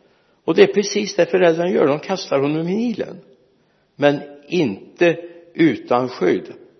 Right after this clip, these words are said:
Han läggs i en bäckbesuken vasskorg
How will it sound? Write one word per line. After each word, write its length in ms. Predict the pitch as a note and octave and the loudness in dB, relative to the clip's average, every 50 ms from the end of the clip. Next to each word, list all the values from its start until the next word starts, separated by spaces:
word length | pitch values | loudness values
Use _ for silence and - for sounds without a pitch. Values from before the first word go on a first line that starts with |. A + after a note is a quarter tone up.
| _ _ _ _ _ | _ _ _ _ _
Han 220 | - C3+ C3+ A#2 | -4 -2 0 2
läggs 380 | B2+ C3+ C#3 - - - - - | 4 2 2 2 -6 -12 -10 -4
i 140 | C3+ C3+ | 0 2
en 320 | B2+ B2 B2+ A#2+ A2 A2 A#2+ | 2 2 2 0 -6 -4 -2
bäckbesuken 1400 | D3 D3 - - - - - - _ - G2+ B2 A#2+ - - A#2+ A2 G#2 G2+ - - A2+ A2 A2 A2+ - - - - - - _ _ | -2 -2 -2 -4 -12 -20 -20 -20 _ -10 -6 -6 -6 -6 -6 -8 -8 -8 -8 -4 -2 -2 -2 -2 -4 -8 -12 -20 -20 -20 -20 _ _
vasskorg 920 | - G#2 A#2+ C3+ C3 - - - - - - C#3+ D#3 F3 F#3 F#3+ F3+ - | -6 -2 -2 -2 -2 -4 -14 -16 -12 -2 2 2 2 2 2 -4 -10 -12